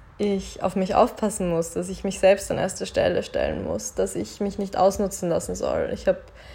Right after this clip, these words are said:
schon in der Schule alles für andere gemacht. Ich hab, ähm, andere die Hausübungen abschreiben lassen. Ich hab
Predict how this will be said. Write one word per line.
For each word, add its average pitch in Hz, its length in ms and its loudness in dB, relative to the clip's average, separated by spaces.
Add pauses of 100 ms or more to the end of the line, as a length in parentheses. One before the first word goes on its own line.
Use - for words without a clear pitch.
(320)
schon 208 220 2
in 214 100 4
der 226 80 4
Schule 226 680 8 (240)
alles 220 360 4
für - 120 0
andere 196 340 4
gemacht. 180 480 0
Ich - 160 -8
hab, 185 300 6 (300)
ähm, 190 420 0 (520)
andere 208 520 6
die 208 160 -2
Hausübungen 202 380 2
abschreiben 175 520 2
lassen. 170 540 -2
Ich 190 140 -6
hab 190 140 2